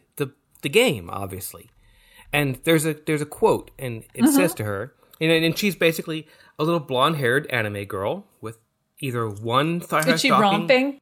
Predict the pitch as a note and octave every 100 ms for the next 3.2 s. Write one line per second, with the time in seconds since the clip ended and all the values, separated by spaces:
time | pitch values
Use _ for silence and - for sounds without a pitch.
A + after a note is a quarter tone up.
0 | _ _ _ _ _ _ _ _ _ _
1 | F#3+ F3+ E3+ B3 G3+ C3 A2+ A2+ C3 F#3
2 | C#3+ G2 - C#3+ D3+ A2 F2+ G2+ G#2 -
3 | B2